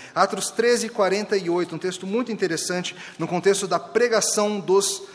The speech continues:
apóstolos. Livro seguinte, Atos treze, quarenta e oito, veja o que a Bíblia diz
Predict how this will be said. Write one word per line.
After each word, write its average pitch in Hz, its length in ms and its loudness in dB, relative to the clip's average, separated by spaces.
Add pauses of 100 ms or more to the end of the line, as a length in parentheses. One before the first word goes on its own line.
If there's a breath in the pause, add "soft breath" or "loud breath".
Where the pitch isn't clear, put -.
(120)
apóstolos. 160 1080 0 (1080)
Livro 185 240 0
seguinte, 185 380 -2
Atos 175 340 -2
treze, 214 440 4
quarenta 190 360 0
e 170 80 0
oito, 170 240 -2
veja 196 240 2
o 202 40 -8
que 202 240 -6 (260 loud breath)
a 165 80 2
Bíblia 180 320 4
diz 175 440 0